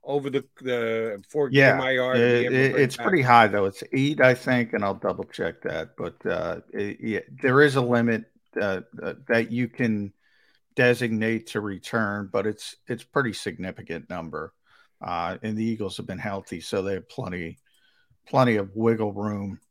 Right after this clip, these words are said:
Speaker 2: from that
Speaker 1: Right.
Speaker 2: perspective.
Speaker 1: Jordan
Speaker 2: Uh,
Speaker 1: Davis, have they used it for anybody else? Was, uh,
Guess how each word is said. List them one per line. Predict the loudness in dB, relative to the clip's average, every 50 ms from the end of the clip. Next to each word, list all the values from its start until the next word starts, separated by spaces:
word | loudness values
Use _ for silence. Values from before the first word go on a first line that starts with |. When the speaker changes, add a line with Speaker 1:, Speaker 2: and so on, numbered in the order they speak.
| _ -6
Speaker 2:
from | -6 -4 -2 0
that | 0 0 0
Speaker 1:
Right. | 0 -2 -4
Speaker 2:
perspective. | -6 -8 -6 -4 -2 0 0 -2 -4 -6 -10 -12 -10 -2
Speaker 1:
Jordan | 2 4 4 4 4 4
Speaker 2:
Uh, | 4
Speaker 1:
Davis, | 4 2 2 0 -4 -6 -6
have | -6 -2 0
they | 0 0
used | 0 0 -4 -6 -4 -4
it | -6 -6 -4
for | -4 -4
anybody | -4 -4 -4 -6 -6 -6 -6 -6 -6
else? | -8 -10 -10 -12 -14 -18 _ _ _ _ _ _ _ _ -6 -2
Was, | 0 2 2 0 -2 -4 0
uh, | 2 2 4 4 4 2 2 0